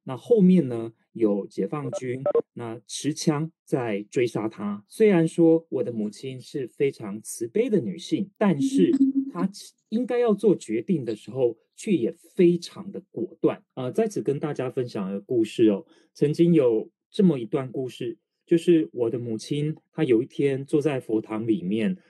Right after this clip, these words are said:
那在做她日常的这些功课，在向佛菩萨祈求。她在佛堂里面做功课的同时，手下领导的这些士兵呢，进来问了她问题，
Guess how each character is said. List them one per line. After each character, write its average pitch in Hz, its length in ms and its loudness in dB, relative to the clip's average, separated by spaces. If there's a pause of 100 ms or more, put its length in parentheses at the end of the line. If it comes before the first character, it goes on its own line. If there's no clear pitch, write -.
(120)
那 135 120 -6
在 135 160 -2
做 131 220 0
她 120 320 -6
日 120 180 0
常 92 320 -8
的 95 100 -4
这 101 120 -4
些 107 220 2
功 127 280 -2
课， 123 340 2 (260)
在 127 160 -4
向 113 280 -2
佛 104 160 -2
菩 101 160 -4
萨 104 340 -4
祈 - 260 -8
求。 92 440 -4
她 - 120 -2
在 214 140 2
佛 143 180 -2
堂 135 180 -6
里 113 120 0
面 120 200 -4
做 143 160 2
功 123 220 -2
课 135 200 -4
的 107 120 0
同 104 260 -8
时， 190 400 -8 (600)
手 - 280 -2
下 170 280 0
领 110 240 0
导 104 220 -6
的 101 120 -8
这 104 80 -12
些 127 160 -2
士 123 240 -6
兵 113 260 -4
呢， 104 180 -2
进 131 280 0
来 95 240 -4
问 120 260 0
了 98 120 2
她 107 220 -6
问 117 260 2
题， 92 320 -14